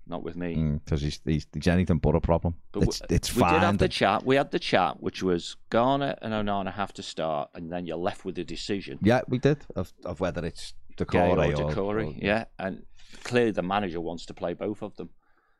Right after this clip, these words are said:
Speaker 1: And of course, you said Doucouré's rubbish at home, and then the
Speaker 2: Mm.
Speaker 1: bugger scores. But
Speaker 2: Well, he
Speaker 1: you know.
Speaker 2: doesn't really affect it. He's, he's,
Speaker 1: No.
Speaker 2: he's ineff-, he's been, he wasn't on, he had a very good game Saturday.
Speaker 1: Yeah.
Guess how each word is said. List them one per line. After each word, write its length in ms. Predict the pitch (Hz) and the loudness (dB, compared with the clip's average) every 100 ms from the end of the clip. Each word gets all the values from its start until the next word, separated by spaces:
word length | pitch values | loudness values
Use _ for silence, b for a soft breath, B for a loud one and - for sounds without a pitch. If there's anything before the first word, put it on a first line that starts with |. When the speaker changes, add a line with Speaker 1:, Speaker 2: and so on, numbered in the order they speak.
| _ _ | _ _
Speaker 1:
And 100 | - | -12
of 60 | 87 | -8
course, 240 | - 78 - | -6 -6 -6
you 120 | 92 | -8
said 280 | - 82 76 - - - - - | -6 -8 -10 -12 -16 -18 -20 -18
Doucouré's 540 | 82 - 73 78 73 | -14 -10 -8 -8 -6
rubbish 320 | 87 82 - | -6 -6 -10
at 80 | - | -12
home, 320 | 80 71 71 | -10 -10 -12
and 140 | - 76 | -14 -10
then 100 | 82 | -8
the 80 | 80 | -8
Speaker 2:
Mm. 140 | 80 | -8
Speaker 1:
bugger 80 | - | -12
scores. 460 | - - 92 92 - | -12 -10 -8 -10 -12
But 160 | - - - | -14 -14 -6
Speaker 2:
Well, 120 | 135 | 0
he 80 | 175 180 - 107 | 2 0 -4 -12
Speaker 1:
you 80 | 71 | -10
know. 140 | 76 - | -12 -8
Speaker 2:
doesn't 220 | 123 113 | -6 -2
really 240 | 95 73 73 | -2 -4 -8
affect 380 | 73 85 90 123 | -4 -2 0 2
it. 80 | |
He's, 160 | 90 82 | 4 2
he's, 200 | 78 95 | 2 0
Speaker 1:
No. 40 | 87 | 2
Speaker 2:
he's 180 | 110 90 | 2 2
ineff-, 380 | - 117 131 107 | 2 2 2 2
he's 180 | 113 - | 0 2
been, 500 | 113 120 127 73 - - - - - - - _ - | 4 4 4 2 -2 -16 -20 -20 -20 -20 -20 _ -6
he 60 | - | 4
wasn't 280 | 101 127 123 | 6 6 4
on, 120 | 87 | 4
he 60 | 98 | 4
had 160 | 95 | 4
a 40 | 98 | 0
very 320 | - 76 82 | 2 2 4
good 200 | 101 95 | 2 4
game 240 | 95 90 | 4 4
Saturday. 420 | - 73 90 85 76 B | 4 4 4 2 2 B
Speaker 1:
Yeah. 100 | 76 | -16